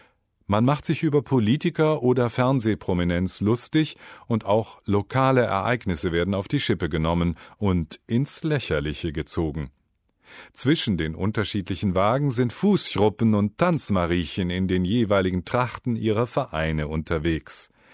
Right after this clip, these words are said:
Sie werden von ihren Partnern in die Luft geworfen und landen gekonnt wieder. Am Ende des Zugs kommt das Dreigestirn und von allen Wagen fliegen Kamelle und Strüsser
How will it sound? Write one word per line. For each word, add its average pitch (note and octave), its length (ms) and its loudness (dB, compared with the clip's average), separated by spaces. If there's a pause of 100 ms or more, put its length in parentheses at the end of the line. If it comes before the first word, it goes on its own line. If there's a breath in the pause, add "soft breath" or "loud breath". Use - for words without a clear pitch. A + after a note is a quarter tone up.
(240 loud breath)
Sie C#3 180 2
werden F3+ 220 4
von B2 180 0
ihren F2+ 280 -2
Partnern G#2 540 0
in G2 100 0
die G2+ 60 -2
Luft E3 300 0
geworfen G2+ 600 0 (280 soft breath)
und D#3 260 -2
landen D#2 440 0
gekonnt D2+ 500 -4
wieder. D2 280 -6 (720 soft breath)
Am D#2 160 -6
Ende C#3 360 4
des E2 280 -2
Zugs - 480 -2 (180 soft breath)
kommt F2+ 320 -2
das - 320 -2
Dreigestirn D#2 1000 -2 (440 soft breath)
und G#2 340 0
von F#2 220 -4
allen A#2+ 360 2
Wagen G2 380 2
fliegen G#2 460 0
Kamelle G#2+ 600 2
und D3 200 0
Strüsser - 560 0